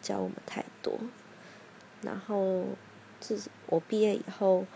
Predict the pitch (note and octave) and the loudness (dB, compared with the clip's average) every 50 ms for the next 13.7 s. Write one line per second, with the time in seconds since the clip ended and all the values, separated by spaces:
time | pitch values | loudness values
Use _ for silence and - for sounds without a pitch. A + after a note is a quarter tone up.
0 | - - - - - - - - - G3 G3 G3 - G#3 G3 F#3 - - - - | -18 -20 -20 -18 -12 -10 -8 -4 -2 -2 0 2 2 2 4 2 2 0 -4 -6
1 | - - G3 F#3 F#3 - G#3 F#3+ F#3+ F3+ F#3 E3+ E3 E3+ E3 E3 F3 F#3 F#3+ - | -2 0 0 0 2 0 0 0 -2 -4 -4 -4 -2 -2 -2 -2 -2 -4 -6 -4
2 | G3 E3+ E3+ E3 D#3+ E3 F3+ F#3 - - - - - - - - - - F3+ F#3 | -4 -4 -2 -2 -4 -6 -8 -10 -12 -16 -18 -18 -20 -20 -20 -10 -2 0 2 2
3 | F#3 G3+ G3 G3 - G#3+ G3 F3 - - F#3 E3 D#3+ D#3+ E3 E3 - - F3+ F3+ | 4 2 0 0 2 2 2 2 0 -2 -4 -4 -2 -2 -4 -4 -2 0 0 0
4 | F#3+ - - F3 E3 - F#3 F3 E3+ E3+ F3+ - - - - - - - - - | 0 -2 -4 -6 -4 -2 -2 -2 0 0 -2 -2 -4 -6 -10 -14 -20 -20 -20 -20
5 | - - - - - - - - - - - - - - G#3+ G#3 G3+ G3+ G#3 G#3 | -20 -20 -20 -20 -20 -20 -20 -20 -20 -14 -10 -6 0 2 2 4 4 4 2 2
6 | G3 - - - - - - - - - - - - - - A3+ A3 A3 G#3+ G3+ | 0 -4 -12 -20 -20 -20 -20 -20 -20 -20 -12 -8 -6 -2 2 2 4 6 6 6
7 | F#3 F#3 F#3 F#3 F#3 F3+ F3+ F3 F#3+ F#3+ - - - - - - - - F3+ F#3 | 6 6 6 6 4 4 2 0 -4 -6 -10 -14 -18 -20 -18 -16 -6 -2 -2 0
8 | F#3+ G#3 G3 F3+ F3 F3 E3+ F3+ F#3 G3 G3 - - - - - - G3 - - | 2 2 2 2 2 0 -2 -2 -4 -6 -8 -12 -12 -10 -6 -2 0 0 0 0
9 | - - - - - - G#3+ - - - - - G#3 G3 - F#3 F3+ F3 F3+ F3+ | -2 -2 -4 -4 -4 -6 -10 -14 -14 -16 -8 -4 -4 -2 0 0 2 4 2 2
10 | F3 F#3 - - - - - - - - - - - - - - - - - - | 2 0 -4 -10 -16 -18 -18 -18 -20 -20 -20 -20 -20 -20 -20 -20 -20 -10 -4 0
11 | G3 F#3 F3+ F3+ F3 E3+ E3 E3+ E3+ E3+ - - - - - - F#3 F3 F3 - | 0 2 2 0 0 -2 -4 -4 -6 -8 -10 -14 -18 -14 -8 -6 -4 -4 -4 -4
12 | - G#3 G3 F#3+ F#3+ F#3+ G#3 G3+ G3+ F#3+ F#3+ F#3 G3 G3+ - - - - - - | -2 0 0 0 0 0 0 0 2 2 0 0 -4 -6 -12 -16 -20 -20 -20 -20
13 | - - - - - - - - - - E3+ E3+ F#3+ G3 | -20 -20 -20 -20 -20 -20 -18 -8 -4 -2 0 0 0 -4